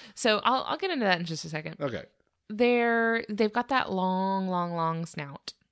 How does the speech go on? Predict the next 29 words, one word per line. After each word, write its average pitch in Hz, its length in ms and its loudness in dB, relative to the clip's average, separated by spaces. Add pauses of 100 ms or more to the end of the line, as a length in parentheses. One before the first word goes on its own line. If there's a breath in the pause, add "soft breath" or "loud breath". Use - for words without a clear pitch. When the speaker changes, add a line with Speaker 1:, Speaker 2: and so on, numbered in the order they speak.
(600 loud breath)
Speaker 1:
Inside 240 580 2
of 175 120 -2
that 143 240 -4
long, 139 200 -8
long, 143 220 -8
long 139 220 -10
snout - 560 -10
is 156 120 -2
a 156 140 0
sticky, - 800 -4
barbed 175 800 2 (140)
tongue 143 760 -4 (180)
that 165 160 -2
is 147 140 -2
around 147 300 -2
sixteen - 680 -2 (140)
inches 135 640 -2
or 156 80 -6
forty 143 320 -2
centimeters 139 640 -10
long. - 220 -12 (1040 soft breath)
This 165 200 -4
is, 147 340 -6
Speaker 2:
Huh. 85 340 -8
Speaker 1:
yeah, 147 420 -4 (520 loud breath)
that's 175 380 -4
a 151 60 0
lot 151 320 8
of 143 320 4